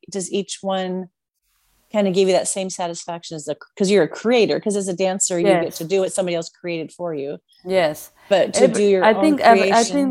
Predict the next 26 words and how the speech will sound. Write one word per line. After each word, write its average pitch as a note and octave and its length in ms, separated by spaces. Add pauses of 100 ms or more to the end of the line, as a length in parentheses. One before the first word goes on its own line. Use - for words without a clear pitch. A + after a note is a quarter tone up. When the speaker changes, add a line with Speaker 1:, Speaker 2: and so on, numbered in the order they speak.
(120)
Speaker 2:
think, - 200
yeah, B3 180
I A3 60
think C#4 200
every A#3+ 260
discipline G#3+ 720
that F#3 440
goes G3 480 (960)
participate G#3 680
in F3+ 120
this F3 160
whole F#3+ 200
new F3 240
different E3+ 520
way, C#3+ 300
you D3 180
know? G#3+ 340 (560)
It's - 140
a F#3 60
different D#3+ 440
way. C3 300 (380)
Speaker 1:
Yeah. G3+ 120
Speaker 2:
Because G#3+ 360
when G#3+ 160
I G#3 80
was, G#3+ 300